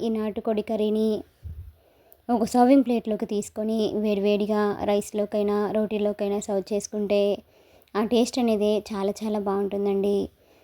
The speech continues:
మీకు కూడా ఈ రెసిపీ కనుక నచ్చినట్లయితే ఒక లైక్ చేయండి. అలానే లైక్ చేయడం మాత్రం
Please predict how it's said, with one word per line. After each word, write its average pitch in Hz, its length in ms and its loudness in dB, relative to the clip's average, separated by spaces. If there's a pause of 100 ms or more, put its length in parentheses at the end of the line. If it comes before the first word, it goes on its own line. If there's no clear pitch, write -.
(140)
మీకు 302 240 6
కూడా 269 400 4
ఈ 220 120 2
రెసిపీ 220 340 -2
కనుక 208 280 -2
నచ్చినట్లయితే 202 840 -4
ఒక 196 140 -4
లైక్ 190 220 -2
చేయండి. 202 440 2 (560)
అలానే 208 360 2 (100)
లైక్ 208 260 2
చేయడం 214 300 0
మాత్రం 196 340 -2